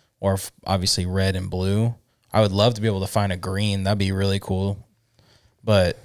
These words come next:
yeah, I mean, I, I miss those. After those and, like, Yellow, and I think I touched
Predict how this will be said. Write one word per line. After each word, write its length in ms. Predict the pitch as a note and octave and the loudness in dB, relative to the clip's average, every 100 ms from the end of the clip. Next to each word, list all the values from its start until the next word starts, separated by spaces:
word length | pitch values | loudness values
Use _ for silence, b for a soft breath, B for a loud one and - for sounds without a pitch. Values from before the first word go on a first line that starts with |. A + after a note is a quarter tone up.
| - - | -20 -6
yeah, 220 | C3 E2+ | -2 2
I 40 | |
mean, 140 | B2 A2 | 4 4
I, 300 | A2 B2+ A2+ - | 6 4 2 0
I 80 | |
miss 220 | A#2+ G#2 - | 0 0 0
those. 500 | G2 F#2+ F#2+ - - - | 0 0 -2 -4 -4 0
After 320 | A2 D3 F3+ | 2 4 4
those 560 | A2+ A2+ B2+ C3 - - | 6 8 8 8 6 0
and, 200 | G#2 G2+ | 0 2
like, 360 | G2+ F#2+ - - _ b b b b b b b b | 2 2 0 -10 _ b b b b b b b b
Yellow, 440 | B2 C3 C3 C3 | 8 8 10 8
and 80 | A#2 | 6
I 60 | G#2+ | 4
think 200 | B2+ C3 | 4 4
I 100 | A2 | 4
touched 560 | - A#2 - - - | 4 2 4 0 -6